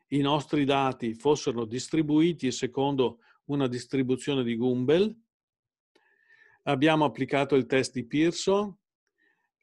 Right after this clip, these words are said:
e usando la distribuzione del chi quadro siamo andati a vedere se, se è realistico. Il, la procedura che abbiamo implementato è del tutto oggettiva, cioè, eh,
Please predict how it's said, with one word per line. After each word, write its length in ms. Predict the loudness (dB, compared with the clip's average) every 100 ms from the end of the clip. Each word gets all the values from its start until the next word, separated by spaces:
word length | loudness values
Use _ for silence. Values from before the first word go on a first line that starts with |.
| -2
e 420 | 4 4 2 -4 _ _
usando 880 | -8 -2 2 2 2 0 0 -2 -12 _ _ _ -8
la 160 | -4
distribuzione 840 | -2 -4 -4 -4 -2 -4 -2 0 0
del 120 | -2
chi 180 | -6 -8
quadro 520 | -2 0 0 0 -2
siamo 260 | -2 -4 -4
andati 280 | -4 -2
a 60 | -2
vedere 400 | 0 0 0 0
se, 340 | -2 0 0 -4 _ _
se 300 | -10 0 4
è 40 | 6
realistico. 960 | 4 4 0 -4 -8 -6 -6 -8 -12 _ _ _ _ _ _ _ _ _ _
Il, 160 | 2 6
la 160 | 6
procedura 640 | 6 2 4 4 6 4 4
che 80 |
abbiamo 300 | 2 2 2
implementato 840 | 0 0 0 0 -2 -2 -2 -2 -2
è 80 | 2
del 200 | 0 0
tutto 300 | -4 -2 -2
oggettiva, 800 | 0 -2 -4 -4 -4 0 -2
cioè, 580 | -2 -2 0 2 0 -2 _ _ _
eh, 440 | -8 -4 -4 -6